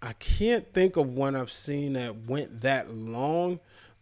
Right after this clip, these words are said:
Uh, you know, I mean, obviously, you know, Bret Hart went through, uh, went from SummerSlam to the Survivor Series, but,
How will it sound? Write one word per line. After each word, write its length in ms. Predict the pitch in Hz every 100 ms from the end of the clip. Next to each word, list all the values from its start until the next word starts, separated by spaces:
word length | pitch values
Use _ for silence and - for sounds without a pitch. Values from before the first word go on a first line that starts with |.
| -
Uh, 240 | 131 123
you 320 | 123 123 160 151
know, 180 | 120
I 120 | 120 131
mean, 340 | 127 127 123
obviously, 420 | 127 135 135 139
you 60 | 123
know, 140 | 117
Bret 300 | 110 127 139
Hart 360 | 139 131 135 -
went 320 | 123 135 131 -
through, 540 | 131 127 123 120 95 -
uh, 260 | 120 113 104 101
went 160 | 120
from 120 | 123
SummerSlam 640 | 113 135 127 - 123 127 120
to 100 | 135
the 80 | 117
Survivor 560 | 120 107 117 123 120
Series, 640 | 117 113 117 113 113 120 - - - - - - -
but, 480 | 120 151 143 127